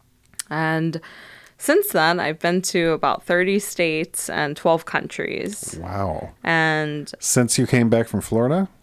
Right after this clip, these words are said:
Speaker 1: Yeah, essentially, like, since I was living in Florida and started exploring.
Speaker 2: How,
Speaker 1: That's,
Speaker 2: so the last, like,
Speaker 1: that was
Speaker 2: what,
Speaker 1: big.
Speaker 2: six or seven years or something?
Speaker 1: Yeah, that was very
Speaker 2: Like,
Speaker 1: big, like, travel years for
Speaker 2: Wow.
Speaker 1: me. And I think,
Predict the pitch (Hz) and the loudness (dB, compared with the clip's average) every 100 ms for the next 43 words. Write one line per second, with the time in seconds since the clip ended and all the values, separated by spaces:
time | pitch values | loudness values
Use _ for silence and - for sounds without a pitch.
0 | _ _ - 165 180 196 254 262 220 240 | _ _ -14 -6 -2 -2 -2 0 2 2
1 | - 233 214 202 190 - 208 202 202 180 | 2 2 4 4 4 2 0 2 4 4
2 | 175 165 160 175 170 165 - 160 156 151 | 2 0 0 2 0 0 2 2 2 -2
3 | - 156 147 151 - - - 156 151 175 | 0 0 0 -2 -4 -8 -6 -4 -2 -2
4 | 226 359 359 - 123 160 170 117 110 110 | -2 -2 -4 -2 2 2 4 4 4 4
5 | 107 110 - 104 185 196 175 143 180 175 | 2 2 2 4 6 4 2 2 4 4
6 | 151 110 - 107 - 101 101 104 104 107 | 2 -4 -2 -2 0 0 0 -2 -2 -2
7 | 110 - 123 - _ 160 151 147 147 160 | -4 -4 -8 -8 _ -10 -8 -6 -8 -4
8 | 165 156 160 151 151 151 - - - 160 | 0 2 0 -2 -6 -14 -18 -12 -2 0
9 | 151 147 151 143 135 120 - - - - | 0 -2 -2 -4 -4 -6 -6 -6 -4 -2
10 | - - - - 180 - 165 160 185 196 | -4 -6 -4 -4 -6 -8 -6 -4 -2 -2
11 | - - 185 - - - 170 - 214 285 | -2 -4 -8 -10 -10 -10 -10 -8 -4 -2
12 | 392 | -2